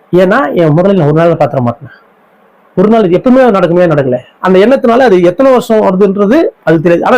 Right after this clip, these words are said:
தினைக்கும் போவோம், தினைக்கும் வரும், தினைக்கும். இப்ப அதை பொறுத்த வரைக்கும் நம்மளை பத்தி ஒன்பது வருஷம் நம்ம சொல்றோம்.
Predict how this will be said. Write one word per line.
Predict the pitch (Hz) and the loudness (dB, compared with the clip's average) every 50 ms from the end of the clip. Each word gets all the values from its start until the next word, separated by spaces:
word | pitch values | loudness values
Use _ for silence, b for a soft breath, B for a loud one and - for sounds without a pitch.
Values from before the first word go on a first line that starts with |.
| 208 185 | 0 0
தினைக்கும் | 180 190 190 156 208 196 165 165 | 0 0 0 -2 -2 -2 0 0
போவோம், | 180 180 180 185 180 175 175 | 0 0 2 0 0 0 0
தினைக்கும் | 170 175 170 190 190 180 | -2 -2 0 0 0 2
வரும், | 180 180 180 175 | 2 0 0 0
தினைக்கும். | 175 180 175 180 185 175 165 b b b b b b b b | 0 0 -2 -2 -4 -4 -6 b b b b b b b b
இப்ப | _ - 185 190 | _ -2 0 0
அதை | 202 247 214 226 | 0 0 0 0
பொறுத்த | 240 233 233 - 240 | 0 0 0 0 0
வரைக்கும் | 233 240 233 269 254 | 2 0 0 0 0
நம்மளை | 220 220 214 208 | 0 0 0 0
பத்தி | 202 226 220 185 | 0 0 0 0
ஒன்பது | 180 196 190 196 185 175 | 2 2 2 2 2 2
வருஷம் | 156 - 196 185 | 0 -2 -2 -4
நம்ம | 165 143 - 147 | -4 -4 -4 -6
சொல்றோம். | 135 131 131 117 | -6 -6 -8 -14